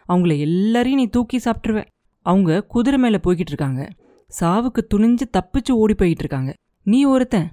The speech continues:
கால்நடையா போய் அவங்கள தேடி பிடிச்சிருவியா? எனக்கு என்ன அதை பத்தி, போ, போ," அப்படிம்பா. அப்ப வைத்தியர் மகன் சொல்லுவான், "நீ சொல்றது உண்மைதான்,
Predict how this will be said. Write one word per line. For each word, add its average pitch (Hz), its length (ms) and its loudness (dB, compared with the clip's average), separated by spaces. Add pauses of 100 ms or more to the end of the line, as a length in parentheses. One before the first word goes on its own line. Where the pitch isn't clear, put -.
(140)
கால்நடையா 254 600 0
போய் 208 500 -2 (100)
அவங்கள 196 240 2
தேடி 247 280 -2
பிடிச்சிருவியா? 196 640 0 (560)
எனக்கு 170 400 0
என்ன 240 120 0
அதை 254 120 -2
பத்தி, 240 300 -2 (140)
போ, 254 180 2
போ," 254 260 0 (400)
அப்படிம்பா. 151 440 -4 (460)
அப்ப 226 200 -4
வைத்தியர் 226 340 -2
மகன் 214 240 0
சொல்லுவான், 214 200 -2
"நீ 226 120 0
சொல்றது 214 420 -2
உண்மைதான், 180 560 0